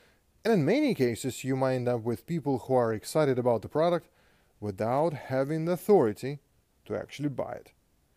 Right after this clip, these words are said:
Advising them on finding the true buyer can help bring things to closing.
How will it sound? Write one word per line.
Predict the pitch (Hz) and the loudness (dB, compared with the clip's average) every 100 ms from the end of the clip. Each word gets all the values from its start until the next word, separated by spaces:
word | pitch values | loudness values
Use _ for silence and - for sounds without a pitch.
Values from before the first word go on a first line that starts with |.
| _ - - | _ -16 -4
Advising | 147 131 202 214 135 113 | 0 4 4 4 2 0
them | 110 110 | -2 -4
on | 107 | -4
finding | 113 117 117 117 113 | -2 -2 -2 -4 -4
the | 107 | -6
true | - 143 127 | -2 -2 2
buyer | 120 120 156 170 | 4 4 2 -2
can | - 117 | -6 -6
help | 98 110 107 | -2 -2 -2
bring | 117 113 113 | -4 -4 -6
things | - 165 185 117 - | -6 -4 -4 -6 -10
to | - | -14
closing. | - - 180 233 131 - | -12 -4 -2 -2 -6 -12